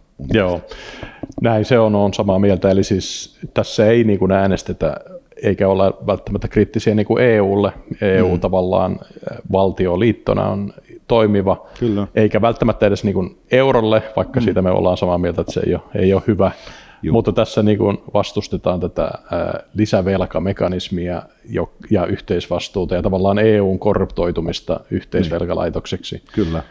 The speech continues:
Speaker 2: johon voi laittaa käytännössä rajattomasti
Speaker 1: Tai
Speaker 2: tulonsiirtoja.
Speaker 1: jopa tulonsiirtolaitokseksi, yhteisvelka-,
Speaker 2: Tulonsiirtolaitokseksi.
Speaker 1: joo,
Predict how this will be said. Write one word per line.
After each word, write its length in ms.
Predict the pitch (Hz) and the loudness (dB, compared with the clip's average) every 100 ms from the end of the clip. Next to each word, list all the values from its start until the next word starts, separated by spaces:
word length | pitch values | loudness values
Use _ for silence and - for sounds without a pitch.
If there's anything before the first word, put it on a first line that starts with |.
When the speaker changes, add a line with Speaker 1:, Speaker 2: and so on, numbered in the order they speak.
| _ _ | _ _
Speaker 2:
johon 380 | 92 85 87 87 - | 0 2 0 -2 0
voi 180 | 92 85 | 0 2
laittaa 320 | 85 - - | -2 -2 -4
käytännössä 540 | 85 82 120 - 104 - | -2 0 0 0 -2 0
rajattomasti 680 | 107 104 95 - 90 - 98 | 0 0 0 -2 -2 -2 -4
Speaker 1:
Tai 100 | - - - | -6 -12 -2
Speaker 2:
tulonsiirtoja. 400 | 90 87 110 113 | 0 2 2 2
Speaker 1:
jopa 180 | 190 175 | 2 4
tulonsiirtolaitokseksi, 1120 | 151 131 110 101 104 87 87 85 - 92 98 | 4 4 2 0 0 2 0 -2 -6 -6 -2
yhteisvelka-, 200 | 110 151 | 2 4
Speaker 2:
Tulonsiirtolaitokseksi. 1000 | 143 117 117 107 101 95 107 98 92 | 4 2 0 2 2 2 2 0 2
Speaker 1:
joo, 20 | 101 | 2